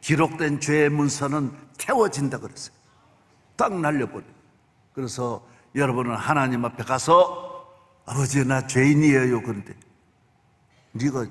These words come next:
정신이 나갔냐? 너 죄는 다 없어졌어." 하나님 아버지는 죄를 기억을 못하는 거예요. 그래서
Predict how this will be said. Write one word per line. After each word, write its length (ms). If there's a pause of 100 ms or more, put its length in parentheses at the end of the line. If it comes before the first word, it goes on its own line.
정신이 480
나갔냐? 880 (720)
너 180
죄는 480
다 260
없어졌어." 840 (2000)
하나님 460
아버지는 680 (300)
죄를 500
기억을 360
못하는 500
거예요. 120 (1600)
그래서 480